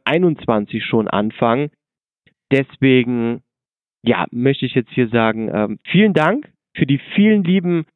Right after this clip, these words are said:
Anfragen und dass ihr hier bei mir Gast sein möchtet.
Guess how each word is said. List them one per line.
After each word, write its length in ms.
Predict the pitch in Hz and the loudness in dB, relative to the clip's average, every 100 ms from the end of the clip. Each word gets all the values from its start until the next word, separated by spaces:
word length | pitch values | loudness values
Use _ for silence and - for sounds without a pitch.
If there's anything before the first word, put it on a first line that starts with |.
| _ _ | _ _
Anfragen 1600 | 131 190 226 226 _ _ _ _ - - 120 139 170 196 208 220 226 _ _ _ - | -4 -2 -2 -6 _ _ _ _ -14 -6 -2 2 2 2 2 0 -2 _ _ _ -6
und 200 | 131 143 | -2 0
dass 140 | 143 | 0
ihr 80 | 151 | 0
hier 400 | 143 147 147 143 _ _ - | 2 2 2 -2 _ _ -6
bei 240 | 123 147 | 0 0
mir 160 | 165 151 | 2 0
Gast 320 | 127 143 - _ | 0 -2 -6 _
sein 280 | 135 131 123 | 0 0 2
möchtet. 540 | 143 175 180 180 - | 0 2 0 0 -2